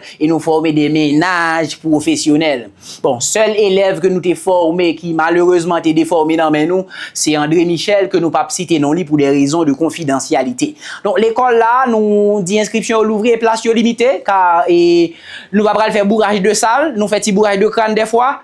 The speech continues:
men pa de sal, donk pase enskri rapidman nan lekòl lan, e li ap yon benefis pou ou tout paran. Si nou t ap chèche yon lekòl, nou fen chèche. Oke, nou vin chèche, nou jwenn li le kolèj diri, e m ap di nou ke nou pa resan sou mache a.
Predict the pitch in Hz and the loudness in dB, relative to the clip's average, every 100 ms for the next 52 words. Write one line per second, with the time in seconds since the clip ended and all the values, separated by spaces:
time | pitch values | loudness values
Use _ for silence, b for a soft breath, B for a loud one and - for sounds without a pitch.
0 | 180 185 208 190 196 208 214 262 262 b | -12 -4 -2 0 0 0 0 -2 -6 b
1 | b 180 214 254 254 277 262 - 262 262 | b -6 -2 -2 0 0 -2 -2 0 0
2 | 262 B - 165 208 214 196 196 220 - | -4 B -2 0 0 0 -2 0 0 0
3 | 180 175 180 180 175 185 220 170 160 165 | -2 0 0 0 0 2 2 2 2 0
4 | 160 170 170 165 196 - 196 143 - - | 0 0 0 -2 -4 -4 -2 -2 -2 -2
5 | 247 269 262 247 233 214 233 233 220 - | 0 0 2 2 0 0 0 2 0 0
6 | 226 214 214 208 202 220 220 208 220 196 | 0 0 0 0 2 2 2 0 0 0
7 | 151 131 _ 156 180 226 B - 160 170 | -2 -6 _ -2 0 -2 B -4 -2 0
8 | 175 151 180 165 147 156 170 202 B B | -2 -2 0 0 0 0 0 -2 B B
9 | B 151 151 180 180 165 175 180 220 247 | B -2 0 0 0 0 0 2 2 2
10 | 214 262 226 247 247 254 247 254 226 240 | 2 0 0 0 0 2 4 4 2 0
11 | 254 247 233 208 220 233 - 262 262 233 | 2 2 2 2 2 0 0 -4 0 0
12 | 226 220 220 247 | 0 0 0 -2